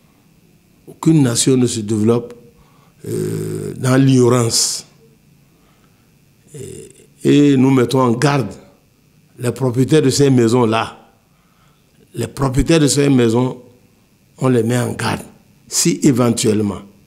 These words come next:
on mettait la main sur ces divorcés sociaux et que quelqu'un est indexé, alors la même personne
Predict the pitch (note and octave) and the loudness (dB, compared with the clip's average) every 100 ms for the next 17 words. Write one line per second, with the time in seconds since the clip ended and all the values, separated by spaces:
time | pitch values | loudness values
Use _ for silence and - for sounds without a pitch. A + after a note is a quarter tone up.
0 | _ _ _ _ _ _ _ - C3+ B2 | _ _ _ _ _ _ _ -4 0 2
1 | A#2+ C3 A#2 A2+ G#2+ A2+ G#2 - - _ | 2 0 0 -2 0 0 -2 -8 -20 _
2 | _ _ _ _ - - C3 - C3 A2+ | _ _ _ _ -8 -2 0 2 0 2
3 | A2+ G#2+ A2+ - A2+ - - G#2+ - C#3+ | 2 2 0 -2 -4 -6 -8 -4 0 2
4 | D#3 D#3 - - _ _ _ _ _ _ | 2 0 -14 -20 _ _ _ _ _ _
5 | _ C#3+ C#3 - D#3 D#3 D3+ B2+ - C#3+ | _ -2 0 2 0 2 0 -2 0 0
6 | C#3 C#3+ - C3+ C3+ C3 D3 - F3 F3+ | 2 0 0 0 2 0 0 2 2 2
7 | - - - _ _ C3 C3+ C#3+ C#3 - | -2 -18 -20 _ _ -2 0 0 -2 -8
8 | - A2+ A2+ A#2+ F3 - C#3 D#3 D#3 D#3+ | -10 -10 -2 0 2 0 -2 0 -2 -4